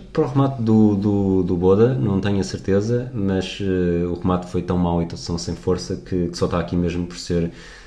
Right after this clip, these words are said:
talvez a primeira jogada de frição da Alemanha. <laughs> Eh, e depois o tempo vai passando e eu acho que,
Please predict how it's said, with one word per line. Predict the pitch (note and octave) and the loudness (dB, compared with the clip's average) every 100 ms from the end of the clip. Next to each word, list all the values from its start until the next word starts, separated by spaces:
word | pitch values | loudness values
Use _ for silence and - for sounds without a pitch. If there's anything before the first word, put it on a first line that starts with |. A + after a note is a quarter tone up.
| - - | -20 -12
talvez | D#2 D2+ D2 | -8 -8 -6
a | |
primeira | D2 D2 | -8 -8
jogada | C#2+ C#2+ C#2+ | -8 -8 -8
de | |
frição | - D2 - C2+ | -8 -8 -6 -6
da | C2+ | -6
Alemanha. | C2+ C2+ | -8 -6
<laughs> | B1 C2 - - - - - - | -6 -8 -10 -14 -14 -12 -12 -4
Eh, | A2 G2+ G2+ G2 F#2+ F#2+ - | 0 2 2 0 0 -2 -2
e | B2 | 2
depois | B2+ D3 | 4 4
o | C#3 | 4
tempo | A#2+ | 4
vai | A2 G2+ | 4 0
passando | - F#2+ F2 F2 - | -2 0 -2 -2 -6
e | F2+ | -2
eu | E2+ | 0
acho | E2+ - | -2 -4
que, | F#2 F2 E2+ | -2 0 -2